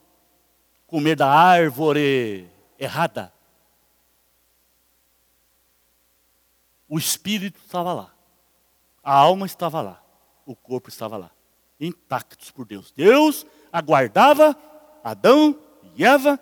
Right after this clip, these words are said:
comer da árvore da vida. Ao comer da árvore da vida, eles seriam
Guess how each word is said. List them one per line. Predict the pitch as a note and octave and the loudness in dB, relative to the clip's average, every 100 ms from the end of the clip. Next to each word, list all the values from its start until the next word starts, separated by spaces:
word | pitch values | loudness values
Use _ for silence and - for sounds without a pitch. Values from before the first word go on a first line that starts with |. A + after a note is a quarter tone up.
| _ _ | _ _
comer | B2 D#3+ B3 | -4 2 4
da | E3 | 4
árvore | C3+ A#3+ A#3+ E3+ D#3+ B3+ | 4 4 4 0 0 2
da | G#3 | 0
vida. | C#3+ - D#3 G2 - _ _ _ _ _ _ _ _ | 2 0 -2 -6 -18 _ _ _ _ _ _ _ _
Ao | D3+ E3 | -6 -4
comer | E3 D#3 D4+ C#4 | -4 2 2 4
da | F3 | 4
árvore | F3 C4 G3+ F#3 F#3 B3+ | 6 4 2 0 2 2
da | F#3+ | 2
vida, | C3+ F#3+ A3+ D#4 D#4+ - _ | 2 -2 2 4 4 0 _
eles | F#3 G3 - | -2 -2 0
seriam | E3+ A3+ F#4 D#4+ | 2 4 4 2